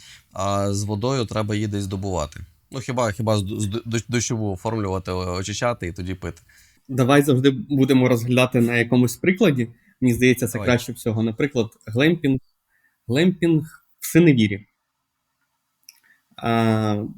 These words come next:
Speaker 2: надзвичайно гарна ділянка. Е, я думаю, що як-, якби ми домовились,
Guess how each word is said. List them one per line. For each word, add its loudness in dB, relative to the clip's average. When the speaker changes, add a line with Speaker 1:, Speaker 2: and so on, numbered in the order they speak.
Speaker 2:
надзвичайно 2
гарна 0
ділянка. 0
Е, -4
я 0
думаю, 2
що -4
як-, 0
якби 2
ми 2
домовились, 2